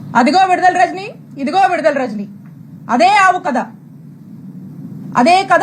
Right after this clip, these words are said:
అదే కథ, ఎక్కడ చూసినా కూడా అదే కథ వరుస పెట్టి రిపీట్ చేసి, చేసి, చేసి, చేసి, మొత్తానికి ఈ రోజుకి ఒక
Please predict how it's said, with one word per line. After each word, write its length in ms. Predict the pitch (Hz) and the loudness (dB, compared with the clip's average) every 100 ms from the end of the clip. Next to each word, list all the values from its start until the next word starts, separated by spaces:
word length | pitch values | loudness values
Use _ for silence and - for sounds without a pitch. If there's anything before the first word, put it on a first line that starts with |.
| 427 | 4
అదే 220 | 381 339 370 | 2 0 0
కథ, 200 | 330 370 | 0 0
ఎక్కడ 460 | 403 269 359 330 | 0 -2 -2 -4
చూసినా 220 | 370 - | -8 -6
కూడా 160 | 320 392 | -2 0
అదే 240 | 285 311 | 2 2
కథ 200 | 339 285 | 2 2
వరుస 280 | 359 262 269 349 | 2 2 0 2
పెట్టి 200 | 302 302 | 2 0
రిపీట్ 400 | 339 254 339 240 | -6 -6 -8 -4
చేసి, 400 | 285 269 381 277 - - - - | -2 -2 -6 -8 -10 -18 -18 0
చేసి, 300 | 285 320 370 330 | 0 2 -2 0
చేసి, 200 | 320 349 | 0 -2
చేసి, 540 | 285 320 339 330 262 302 - - - - | -2 -2 0 -4 -4 -6 -16 -18 -18 -6
మొత్తానికి 380 | 277 302 339 330 | 0 4 2 2
ఈ 40 | |
రోజుకి 260 | 302 302 302 | 2 2 2
ఒక 140 | 262 | 0